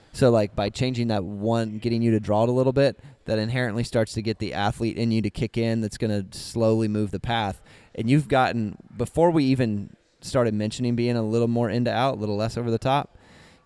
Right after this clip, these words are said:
you started moving in that direction as an athlete. So I let the athlete kick in rather than having to teach you another element. And there's just too many.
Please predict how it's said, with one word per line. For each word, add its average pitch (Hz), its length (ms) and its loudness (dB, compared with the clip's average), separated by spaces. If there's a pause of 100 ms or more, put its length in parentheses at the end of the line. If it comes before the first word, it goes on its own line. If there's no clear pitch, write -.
you 113 160 2
started 123 400 6
moving 113 420 6
in 107 100 0
that 95 180 -2
direction 95 760 -2 (500)
as 104 240 -2
an 95 80 -4
athlete. 101 360 -2
So 101 100 0
I 98 40 2
let 107 180 0
the 104 160 -4
athlete 104 420 0
kick 101 220 -4
in 101 160 -2
rather 101 240 -4
than 104 140 -4
having 101 240 -2
to 90 60 -8
teach - 320 -8
you 101 120 -4
another 95 280 -4
element. 95 440 -4 (100)
And 123 120 -4
there's 127 120 0
just 170 180 -4
too 190 120 0
many. 143 260 0